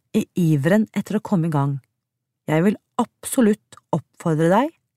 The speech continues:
til ikke å gjøre det. For det første, hvis du går på medisiner for en helsemessig tilstand, er det meget viktig at du har fastlegens bistand og forståelse før du innfører dramatiske endringer i kostholdet.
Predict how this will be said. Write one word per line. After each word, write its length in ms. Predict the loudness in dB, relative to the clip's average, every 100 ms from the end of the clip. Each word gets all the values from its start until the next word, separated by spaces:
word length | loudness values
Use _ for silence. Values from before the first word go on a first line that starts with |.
| _
til 160 | -8 -6 -10
ikke 240 | -8 -4
å 80 | -2
gjøre 220 | -2 -4
det. 80 | -8 -10 _ _ _ _ _ _ _ -4
For 160 | 0
det 80 | 2
første, 380 | 0 -2 -4 -6 -10 _ _ _ -8
hvis 80 | -4
du 80 | 0
går 240 | 0 0
på 160 | 0 -2
medisiner 640 | 0 -4 -2 0 0 -2
for 160 | -2 -2
en 80 |
helsemessig 640 | 0 -2 -4 -6 -6 -6 -4
tilstand, 480 | -4 -4 -4 -4 -8 _ _ _ -2
er 160 | 0
det 80 | 2
meget 480 | 4 4 2 0 -2
viktig 400 | -4 -4 -6 -4
at 200 | -6 -6
du 140 | -4 -4
har 160 | -4
fastlegens 800 | -4 -6 -6 -6 -2 -2 -2 -4
bistand 560 | -2 -2 -2 -6 -6 -6 _ _ _
og 160 | -10 -8
forståelse 560 | -4 -2 -2 -2 -4 -4
før 460 | -4 0 0 0 -4 _ _
du 160 | -2
innfører 540 | 0 -2 -4 -4 -4 -8 _ _
dramatiske 640 | -2 0 -2 -4 -8 -4 -2
endringer 400 | -2 -2 -4 -4
i 80 |
kostholdet. 480 | -8 -12 -10 -10 -10